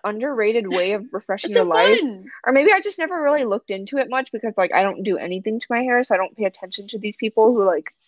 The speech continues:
Speaker 1: always make over themselves. But same thing with makeup, too.
Speaker 2: Mm.
Speaker 1: You know? I don't do that stuff either. Yes, yes,
Speaker 2: Mm-hmm.
Speaker 1: exactly.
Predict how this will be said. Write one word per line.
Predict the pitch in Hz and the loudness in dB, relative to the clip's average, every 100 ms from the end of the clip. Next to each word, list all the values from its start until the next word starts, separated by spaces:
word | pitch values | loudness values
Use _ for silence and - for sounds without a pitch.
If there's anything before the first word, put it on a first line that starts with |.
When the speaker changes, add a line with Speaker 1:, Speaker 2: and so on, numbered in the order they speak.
| _ _ _ _ - | _ _ _ _ 2
Speaker 1:
always | 190 185 196 - _ - | 4 4 0 -6 _ -4
make | 180 185 | -2 0
over | 185 190 | -2 -2
themselves. | 202 214 240 247 277 - | -4 -4 -2 -2 -2 -2
But | 196 - _ _ - - _ - | -2 -4 _ _ -20 -20 _ -8
same | 330 415 | -4 0
thing | 466 | 2
with | 392 | 2
makeup, | 302 349 277 | 0 0 -2
too. | - 277 320 180 196 - _ _ _ | -2 0 2 2 -2 -10 _ _ _
Speaker 2:
Mm. | 185 180 170 165 160 _ | -16 -14 -14 -14 -18 _
Speaker 1:
You | 202 | -8
know? | 220 262 254 _ _ _ 233 | -6 -6 -12 _ _ _ 0
I | 339 | 2
don't | 262 | 4
do | 285 | 6
that | 226 | 4
stuff | - 247 | 2 2
either. | 262 269 190 165 - _ _ _ _ _ _ 220 | 2 2 2 0 -4 _ _ _ _ _ _ -8
Yes, | 247 285 285 - | -6 -6 -6 -8
yes, | 185 185 180 175 190 247 240 | -14 -14 -14 -10 -6 -6 -6
Speaker 2:
Mm-hmm. | 170 | -10
Speaker 1:
exactly. | 180 180 214 240 - 220 214 | -4 -2 -2 -2 -6 -6 -10